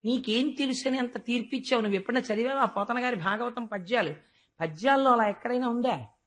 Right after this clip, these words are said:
అలా అయితే పార్వతీదేవి, "నీ మొహం ఏట్సా, నేను పక్కన ఉండగా ఆ పరుగులు ఏమిట్రా అని అడగద్దు, నీకు నమస్కారం" అంటుందా? శ్రీమన్నారాయణుడు వచ్చి, "మహాప్రభో నిఖిల దేవోత్తమ, నువ్వు గెలిచావయ్యా నా మాయ" అంటాడా?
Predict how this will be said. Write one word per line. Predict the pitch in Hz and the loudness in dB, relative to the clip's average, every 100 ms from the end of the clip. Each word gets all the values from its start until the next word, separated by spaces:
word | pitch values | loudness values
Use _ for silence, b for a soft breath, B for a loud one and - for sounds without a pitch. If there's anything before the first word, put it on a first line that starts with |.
| _ _ _ _ - | _ _ _ _ 4
అలా | 170 220 | 10 12
అయితే | 240 214 247 | 12 12 10
పార్వతీదేవి, | 202 175 214 226 226 214 196 | 10 6 6 4 6 6 8
"నీ | 196 | 8
మొహం | 180 160 165 214 233 | 8 10 12 12 10
ఏట్సా, | 175 - - 175 214 | 6 2 4 6 6
నేను | 226 | 6
పక్కన | 185 175 233 226 | 4 2 4 6
ఉండగా | 208 185 | 8 8
ఆ | 185 | 10
పరుగులు | 202 240 233 | 10 10 10
ఏమిట్రా | 190 175 185 | 8 8 8
అని | 202 | 8
అడగద్దు, | 196 202 220 | 6 6 6
నీకు | 202 | 6
నమస్కారం" | 185 180 - 220 220 | 4 2 4 6 6
అంటుందా? | 185 190 196 147 - B B - | 2 2 2 0 -4 B B 0
శ్రీమన్నారాయణుడు | 185 190 202 208 208 202 185 | 4 6 6 8 8 6 2
వచ్చి, | 156 175 | 0 0
"మహాప్రభో | 156 - 160 120 147 185 | 0 0 -2 0 2 4
నిఖిల | 214 175 170 | 2 4 6
దేవోత్తమ, | 165 160 151 151 - 135 147 175 | 6 6 4 2 -2 -4 -2 2
నువ్వు | 190 156 | 2 2
గెలిచావయ్యా | 147 147 220 226 196 165 | 2 2 4 4 4 2
నా | 165 | -2
మాయ" | 160 151 156 | 0 0 0
అంటాడా? | 170 202 185 170 156 | 0 4 6 8 6